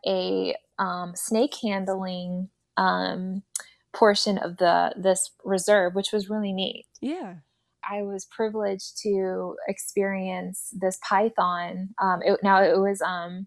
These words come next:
Speaker 1: trained, like, it was tame by the faculty, and,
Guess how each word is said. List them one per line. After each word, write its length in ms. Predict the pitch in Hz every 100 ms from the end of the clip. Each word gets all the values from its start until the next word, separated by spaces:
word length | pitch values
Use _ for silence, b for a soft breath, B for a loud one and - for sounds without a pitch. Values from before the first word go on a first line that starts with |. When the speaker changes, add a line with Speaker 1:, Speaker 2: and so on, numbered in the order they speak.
| - -
Speaker 1:
trained, 440 | - 175 196 269
like, 240 | - 185 -
it 80 | -
was 200 | 190 -
tame 380 | 202 175 233 - _ -
by 340 | 202 196 190
the 640 | 190 180 175 170 170 170 -
faculty, 640 | 185 170 226 220 262 269 _ _ _ _ _ 208
and, 420 | 202 196 190